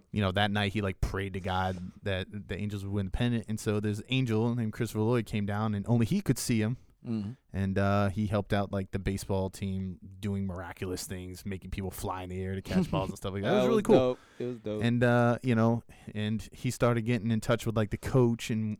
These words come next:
Speaker 1: was like, "Just trust me. Like, there's an angel next to the dude in first base. Like, you need to play him or you need to have him bat or whatever." And then they slowly, you know, slowly,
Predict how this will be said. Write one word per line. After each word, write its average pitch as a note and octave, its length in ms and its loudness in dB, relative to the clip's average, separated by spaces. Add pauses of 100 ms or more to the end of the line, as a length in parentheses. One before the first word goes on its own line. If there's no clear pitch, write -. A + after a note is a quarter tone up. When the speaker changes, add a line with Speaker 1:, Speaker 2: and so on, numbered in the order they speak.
Speaker 1:
was G2+ 140 -8
like, G2+ 180 -4
"Just G#2+ 200 -8
trust - 320 0
me. G#2 260 -2
Like, F#2+ 260 -6 (340)
there's G#2 160 0
an A#2 80 0
angel A2+ 320 2
next G#2+ 240 -2
to A2 60 -2
the G2+ 120 0
dude A2 220 2
in F#2+ 40 -2
first G2+ 300 0
base. G2+ 300 -4
Like, E2+ 220 -10
you G#2 100 -4
need G2+ 180 -2
to G2 60 -6
play F#2+ 260 -2
him F2 220 -10
or E2+ 100 -12
you G2 80 -6
need G2 160 -4
to G2 320 -12
have F#2+ 160 -6
him F#2+ 100 -6
bat E2 240 -6
or G#2+ 60 -2
whatever." G#2 340 0 (440)
And F#3 160 -4
then D3 160 0
they C3+ 120 2
slowly, A#2+ 460 2
you G#2+ 100 -8
know, F#2 120 -8 (760)
slowly, C3 500 6